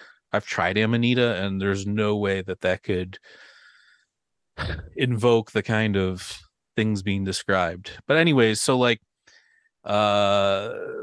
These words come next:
I'll read you just some of the, so, so anyways, s-, back to the prefix, the soma and the homa. So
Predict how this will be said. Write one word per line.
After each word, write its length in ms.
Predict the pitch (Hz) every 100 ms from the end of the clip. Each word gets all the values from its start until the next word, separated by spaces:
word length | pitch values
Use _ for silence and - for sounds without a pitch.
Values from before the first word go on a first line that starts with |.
| - - 135
I'll 160 | 127
read 220 | 123 127
you 80 | 117
just 200 | 113 107
some 140 | 120 110
of 60 |
the, 40 | 104
so, 240 | 156 147
so 160 | - 170
anyways, 380 | 156 131 -
s-, 180 | - - -
back 260 | 127 131 -
to 100 | 117
the 100 | 104
prefix, 480 | - 95 - - -
the 80 |
soma 600 | 110 139 131 131 127 127 110
and 180 | 104
the 60 | 95
homa. 400 | 113 98 85 80 - - -
So 520 | - 143 127 117 104